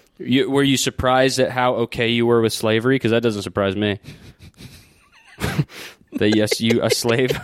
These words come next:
<laughs> walked right by you and you said, "Hmm, okay, interesting. I'll s-, I'll t-," you said, instead of, "I'll text my friend," you should have said, "I'm gonna text nine one one."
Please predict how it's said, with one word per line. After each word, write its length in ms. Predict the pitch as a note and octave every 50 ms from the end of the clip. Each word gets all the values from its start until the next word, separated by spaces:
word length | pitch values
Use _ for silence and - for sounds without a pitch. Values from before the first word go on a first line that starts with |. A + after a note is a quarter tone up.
| - - - -
<laughs> 260 | - - - _ -
walked 240 | - B2 A#2 A#2 -
right 180 | A#2 A2+ A2+ -
by 160 | A#2 A2 A2+
you 100 | A#2 A#2
and 80 | A2+ A2+
you 60 | A2
said, 280 | - - A2+ A2 A2 A#2 - -
"Hmm, 200 | G#3+ C#4+ C#4 G#3 - - - _ _ _ _ _ _ -
okay, 380 | - - B3+ - G3 E3+ F3+ -
interesting. 540 | A3+ - - A#3 - - - A2+ G#2 G#2+ - _ _ _ _ _ _ _ _ _ -
I'll 60 | F3+ -
s-, 180 | - - - -
I'll 80 | - G3
t-," 160 | - - - D#3+
you 120 | F3 F#3+
said, 240 | - - A3 G3 D#3 - - -
instead 280 | E3 D3+ - - G#3 G#3+
of, 120 | G3 - - - _ _ -
"I'll 200 | C#3 D3 E3 E3
text 320 | - - D#3 D3+ C#3 - -
my 120 | C3 A#2+
friend," 260 | - - C3+ B2 A2+
you 80 | A2+ A2+
should 140 | - - A2+
have 60 | G#2+
said, 160 | - G#2 G2 - -
"I'm 160 | G2 A2 A#2
gonna 140 | A#2 G#2+ G2+
text 280 | - - G2 F#2+ - G2+
nine 160 | G2 F2+ F2
one 140 | G1+ G1+ G1+
one." 280 | G1+ G1+ - - -